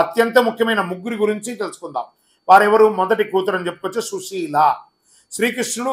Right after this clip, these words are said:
రుక్మిణి దంపతులకు సుశీల జన్మించారు. ఆమె చాలా తెలివైనది, చక్కని స్వభావం గల ఆమె క్షత్రియరాజు కుమారుణ్ణి పెళ్లి చేసుకున్నది. రైట్. మరియు శ్రీకృష్ణుడి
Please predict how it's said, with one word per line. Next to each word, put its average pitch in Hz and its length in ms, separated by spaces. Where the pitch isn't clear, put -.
రుక్మిణి 254 440
దంపతులకు 208 540
సుశీల 202 300
జన్మించారు. 143 680
ఆమె 165 120
చాలా 175 200
తెలివైనది, 202 480
చక్కని 240 360
స్వభావం 214 480
గల 185 120
ఆమె 165 200
క్షత్రియరాజు 226 760
కుమారుణ్ణి 185 480
పెళ్లి 180 300
చేసుకున్నది. 131 760
రైట్. - 200
మరియు 220 260
శ్రీకృష్ణుడి 196 600